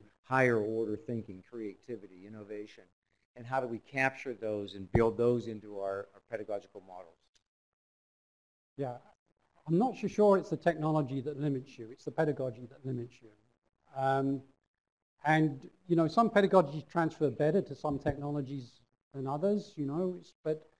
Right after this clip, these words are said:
Speaker 2: generally, for instance, uh, when I started writing my book, I did,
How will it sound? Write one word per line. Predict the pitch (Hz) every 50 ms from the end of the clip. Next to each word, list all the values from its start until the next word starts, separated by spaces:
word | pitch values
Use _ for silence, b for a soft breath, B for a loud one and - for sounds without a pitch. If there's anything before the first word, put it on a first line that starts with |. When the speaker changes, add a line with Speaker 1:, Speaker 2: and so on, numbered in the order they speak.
| _ _ _ _
Speaker 2:
generally, | - 185 208 240 220 196 180 160 156 151 156 160 156 - - _ _ _ _ _ _
for | - 214
instance, | 220 196 - - - 131 127 147 - - -
uh, | 156 151 147 143 143 151 160 160 160 - - - _
when | - 185 226
I | 208
started | - - 233 208 190
writing | 165 165 180 202 190 165
my | 147 139 135 127
book, | 110 127 131 - -
I | 147
did, | 143 131 143 135